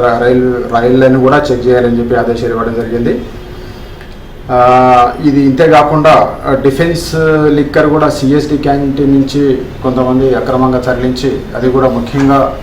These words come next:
ఆ, కర్ణాటకలోని బీ-, బీదర్ ప్రాంతం నుంచి కానీ, లేకపోతే ఇతర ప్రాంతం లోకల్ నుంచి కానీ కొన్ని లీక్ అయ్యి బయటకు వస్తున్న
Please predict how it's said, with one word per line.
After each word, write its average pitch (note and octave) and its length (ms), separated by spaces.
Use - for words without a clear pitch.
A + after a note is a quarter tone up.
ఆ, A#2 200
కర్ణాటకలోని B2 680
బీ-, A#2+ 260
బీదర్ C3 380
ప్రాంతం A#2+ 300
నుంచి A#2 260
కానీ, A#2 360
లేకపోతే A#2 420
ఇతర B2+ 180
ప్రాంతం A#2+ 360
లోకల్ B2 300
నుంచి A#2+ 260
కానీ A#2 240
కొన్ని A#2 220
లీక్ A#2+ 320
అయ్యి A#2+ 240
బయటకు A#2 280
వస్తున్న A2+ 440